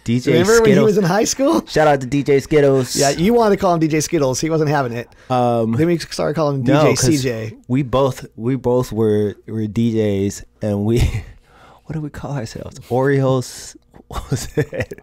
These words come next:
Speaker 2: You, you and Cole?
Speaker 1: Oreo cream. Yeah, we, we had a
Speaker 2: <laughs>
Speaker 1: crazy,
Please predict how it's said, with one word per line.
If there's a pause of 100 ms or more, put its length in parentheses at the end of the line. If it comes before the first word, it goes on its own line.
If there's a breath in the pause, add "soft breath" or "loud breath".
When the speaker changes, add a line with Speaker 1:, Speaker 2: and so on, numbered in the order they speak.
(140)
Speaker 2:
You,
you
and
Cole?
Speaker 1:
Oreo
cream.
Yeah,
we, (120)
we
had
a
Speaker 2:
<laughs>
Speaker 1:
crazy,